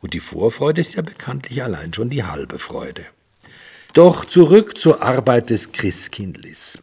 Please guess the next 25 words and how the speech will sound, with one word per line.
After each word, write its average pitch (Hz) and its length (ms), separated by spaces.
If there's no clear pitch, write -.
Sie 151 220
teilt 190 320
sich - 380
grob - 400
gesagt 123 420
in 107 140
drei 113 420
große 101 720
Aufgabenbereiche 73 1300
auf. - 580
Erstens 135 680
Wünsche 95 420
scannen, 127 640
zweitens 107 800
Logistik, - 760
also 73 260
die 90 80
Geschenke 80 480
besorgen 76 560
und - 120
verpacken, - 540
und 107 260
drittens 101 540
Home 165 300
Delivery 76 680